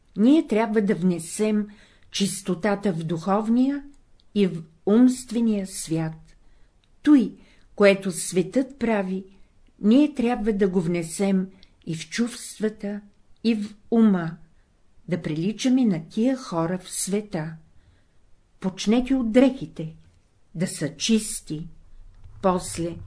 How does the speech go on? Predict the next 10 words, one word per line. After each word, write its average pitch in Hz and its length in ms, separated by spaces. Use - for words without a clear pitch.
чистотата 196 840
трябва 202 360
да 196 120
я 196 140
принесем 190 720
вътре, 190 560
чувствата 277 920
трябва 202 460
да 160 140
бъдат 190 580